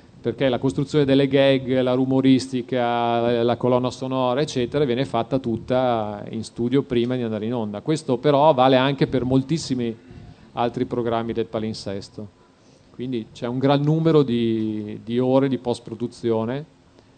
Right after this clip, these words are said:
e quello è il settore, diciamo, reale, la, l'artigianato che produce poi un, un manufatto, no? E, e, e che va in onda. Questo è un pezzo.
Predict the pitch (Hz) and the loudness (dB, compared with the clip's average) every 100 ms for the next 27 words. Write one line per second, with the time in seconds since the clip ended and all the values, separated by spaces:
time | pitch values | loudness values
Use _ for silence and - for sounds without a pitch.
0 | _ - 156 120 120 139 147 107 104 110 | _ -10 -2 0 2 4 2 2 0 -2
1 | 123 107 - - - - - 113 107 101 | -4 -8 -12 -16 -14 -12 -6 -6 -4 -8
2 | 98 95 95 98 104 - - - 113 - | -10 -12 -16 -18 -18 -20 -20 -18 -14 -12
3 | 110 104 101 - _ - _ _ - 127 | -10 -10 -10 -16 _ -20 _ _ -4 2
4 | 131 117 107 107 113 117 127 131 143 151 | 4 4 4 2 0 2 0 2 0 2
5 | 180 160 180 170 170 175 180 165 143 147 | 6 8 8 8 6 8 8 8 8 8
6 | 143 143 165 170 180 175 165 151 139 143 | 8 8 8 8 4 2 2 4 4 4
7 | 139 131 123 117 113 - - - - 135 | 4 4 0 -4 -8 -14 -18 -20 -12 -6
8 | 139 147 156 - 127 131 - 139 123 139 | 0 2 2 4 4 2 -2 -4 -4 -6
9 | - - - - - - - - - 117 | -12 -20 -20 -20 -16 -12 -12 -12 -6 -2
10 | 113 107 - - - - - - - - | -2 -2 -6 -8 -10 -14 -16 -20 -20 -20
11 | - - - 131 - 117 127 117 117 107 | -20 -16 -10 -8 -6 -4 -2 0 0 -2
12 | 98 98 - - _ _ _ _ _ _ | -6 -10 -12 -18 _ _ _ _ _ _
13 | _ - - - - - _ - - - | _ -20 -20 -20 -20 -20 _ -14 -14 -18
14 | - 139 151 151 170 165 151 - 127 123 | -14 0 0 2 2 4 2 0 -4 -2
15 | 123 107 104 - 104 | 0 0 -2 -6 -8